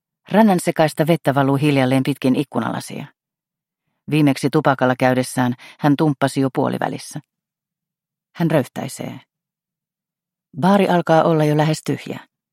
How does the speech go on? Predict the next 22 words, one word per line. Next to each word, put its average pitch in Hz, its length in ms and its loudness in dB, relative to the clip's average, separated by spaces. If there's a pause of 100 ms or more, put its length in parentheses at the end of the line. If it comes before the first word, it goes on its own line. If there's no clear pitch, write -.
(560)
Vain 135 160 2
pariskunta 139 580 2
halailemassa 131 640 2
baaritiskin 131 600 0
vieressä 131 440 -4 (360)
ja - 60 -2
yksinäinen 147 460 2
mies 143 380 2
syrjempänä 135 540 2
olevassa 135 400 0
pöydässä, - 460 -6 (840)
joka 143 220 0
on 147 180 2
tuijotellut 143 540 0
häntä 143 260 0
koko 143 260 0
illan. - 420 -6 (1040)
Eli 135 160 -2
joku 143 240 0
helvetin 139 480 2
homo 143 320 2
tietty. - 400 -8